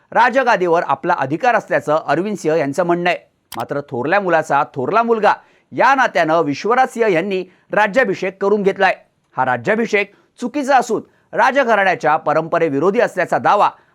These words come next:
अरविंद सिंह आणि त्यांचा मुलगा लक्षराज सिंह यांच्याकडून केला जातोय. तर आपला राज्याभिषेक सोहळा हा प्रमुख व्यक्तींच्या उपस्थितीतच झाल्याचं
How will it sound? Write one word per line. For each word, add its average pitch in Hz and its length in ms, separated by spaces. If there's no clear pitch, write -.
अरविंद 269 300
सिंह 202 260
आणि 170 160
त्यांचा 151 340
मुलगा 147 340
लक्षराज 220 460
सिंह 180 260
यांच्याकडून 175 560
केला 190 240
जातोय. 190 300
तर 135 160
आपला 180 320
राज्याभिषेक 170 540
सोहळा 175 420
हा 254 60
प्रमुख 233 380
व्यक्तींच्या 208 500
उपस्थितीतच 202 760
झाल्याचं 190 460